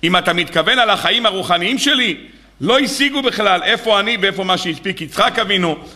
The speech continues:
איפה אני ומה שהספיק אברהם אבינו? אם אתה מדבר במימד הרוחני, הם הספיקו הרבה יותר. אם ככה, אומר הספר עזרת ישראל, לכן באה התורה בתחילת פרשת השבוע ואומרת לנו, "תשמע,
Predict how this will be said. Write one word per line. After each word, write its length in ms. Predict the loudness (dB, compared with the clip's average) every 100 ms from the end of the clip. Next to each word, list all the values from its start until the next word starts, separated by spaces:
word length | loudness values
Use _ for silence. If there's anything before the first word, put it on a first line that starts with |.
| -4
איפה 320 | 0 2 4 2
אני 120 | 2
ומה 220 | 2 0
שהספיק 420 | 0 -6 -6 0
אברהם 420 | 0 2 2 2 2
אבינו? 360 | 0 0 0 -4 -16 -6
אם 120 | 0
אתה 160 | 2 2
מדבר 340 | 2 2 2
במימד 500 | 2 2 2 2 2
הרוחני, 640 | 0 2 2 2 0 -2 -8
הם 120 | -2 0
הספיקו 460 | 0 -2 -2 2
הרבה 220 | 2 2
יותר. 340 | 0 0 -4 -8 -8 -20 -20 _ _ -20 _ -20 -20 -20 -20 -10 0
אם 100 | 0
ככה, 440 | 4 2 4 2 2 -2 -14 -20 -20 _ _ -20 -20 -20 -20 -14 -4
אומר 260 | 0 4
הספר 440 | 2 2 2 2 2
עזרת 340 | 2 2 0
ישראל, 500 | -2 -2 2 4 4
לכן 320 | 2 0 0
באה 160 | 2 2
התורה 360 | 2 0 2 0
בתחילת 460 | -2 -4 0 2 2
פרשת 380 | 0 2 0 0
השבוע 460 | -2 -2 0 0 2
ואומרת 420 | 0 0 -2 0
לנו, 180 | 0 0
"תשמע, 400 | -4 -2 2 2